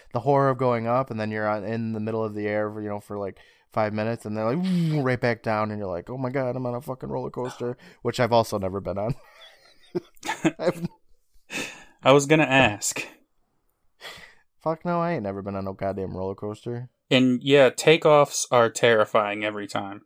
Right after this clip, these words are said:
Speaker 2: on a plane. Once you're up in the sky and you're cruising, it's fine. But taking off is always like, "Well,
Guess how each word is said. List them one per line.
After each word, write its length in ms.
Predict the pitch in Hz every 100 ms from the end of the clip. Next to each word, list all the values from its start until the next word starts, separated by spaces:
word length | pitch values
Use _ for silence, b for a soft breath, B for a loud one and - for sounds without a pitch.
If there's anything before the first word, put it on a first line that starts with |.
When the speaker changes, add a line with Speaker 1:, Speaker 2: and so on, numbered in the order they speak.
| _
Speaker 2:
on 80 | -
a 40 |
plane. 400 | - 123 107 104 - _ _ _ _ _ _
Once 260 | 139 160 -
you're 140 | 151
up 200 | 147 156
in 100 | 160
the 60 | 147
sky 460 | - 147 147 151
and 200 | 151 135
you're 120 | 127 127
cruising, 720 | - 143 151 147 147 147 143
it's 220 | - 120
fine. 460 | - 120 101 98 95 -
But 300 | 113 110 - _ _ _ _
taking 360 | - 143 143 127
off 300 | 120 113 -
is 100 | 113
always 360 | 113 110 110
like, 260 | 107 107 -
"Well, 280 | 117 180